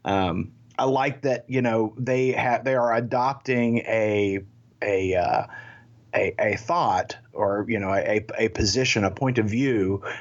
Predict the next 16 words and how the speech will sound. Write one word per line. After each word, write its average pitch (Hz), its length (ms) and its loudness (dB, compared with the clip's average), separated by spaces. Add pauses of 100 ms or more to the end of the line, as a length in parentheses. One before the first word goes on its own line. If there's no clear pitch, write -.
(120)
that 110 440 0
it's - 180 -2
them 110 220 0
against 101 300 0
the 110 80 0
world. 95 380 0 (120)
And 107 100 0
as 104 120 0
long 107 200 0
as 101 80 -2
they've 104 160 0
got 101 180 0
each 95 180 0
other, 107 220 2
they're 101 160 0
great, 90 460 0